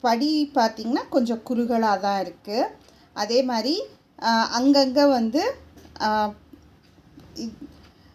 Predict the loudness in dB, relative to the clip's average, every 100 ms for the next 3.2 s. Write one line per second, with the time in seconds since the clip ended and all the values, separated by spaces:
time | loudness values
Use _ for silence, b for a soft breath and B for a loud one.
0 | b 0 2 4 2 0 -2 -4 0 2
1 | 4 2 -2 -2 -2 -2 -10 -20 -4 0
2 | 2 0 -2 0 2 0 -2 -8 -6 -4
3 | -4 -2